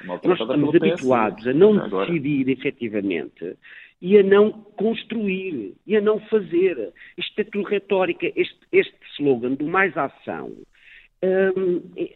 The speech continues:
Speaker 2: devia ser dito por toda a oposição, porque é isso que o país reclama. Nós não podemos é identificar aquilo que achamos que o, que as pessoas dizem como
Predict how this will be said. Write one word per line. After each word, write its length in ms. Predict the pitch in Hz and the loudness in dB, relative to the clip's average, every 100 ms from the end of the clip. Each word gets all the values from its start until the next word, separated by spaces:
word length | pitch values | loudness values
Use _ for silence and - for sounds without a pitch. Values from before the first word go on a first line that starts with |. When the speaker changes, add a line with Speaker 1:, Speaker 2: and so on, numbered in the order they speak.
| - | -12
Speaker 2:
devia 320 | 180 196 208 | -8 -2 -2
ser 180 | - 214 | 0 0
dito 320 | 151 175 196 - | 0 -2 -4 -10
por 100 | 202 | -2
toda 220 | - 208 | 2 4
a 60 | 214 | 2
oposição, 840 | 214 202 214 208 - 214 185 180 - _ - - _ _ | -2 -6 -8 -6 -2 -2 -2 -6 -10 _ -20 -20 _ _
porque 240 | 208 - | -4 4
é 60 | 226 | 4
isso 220 | 226 220 | 4 -2
que 100 | - | -6
o 80 | 214 | -2
país 300 | 208 208 180 | 0 -2 -6
reclama. 600 | - - 196 196 170 160 160 | -12 -8 -2 0 0 -2 -2
Nós 220 | 220 190 | -4 -2
não 80 | 202 | -4
podemos 480 | - 185 196 180 165 | -4 -2 -2 -2 -4
é 80 | |
identificar 960 | 160 165 180 170 - 156 - 117 82 - - - - - | -2 0 0 -2 -6 -10 -4 -4 -4 -10 -20 -20 -20 -6
aquilo 300 | 170 185 233 - | -6 -2 -6 -2
que 120 | 185 | -2
achamos 420 | - - 123 127 | -2 -2 -4 -4
que 120 | - | 2
o, 160 | 170 156 | 2 2
que 180 | - 165 | 0 -4
as 100 | 160 | -4
pessoas 460 | - - 131 131 | -10 -2 0 0
dizem 520 | 117 120 107 127 165 - - _ - | -4 -6 -6 -8 -10 -14 -20 _ -2
como 200 | 208 | 0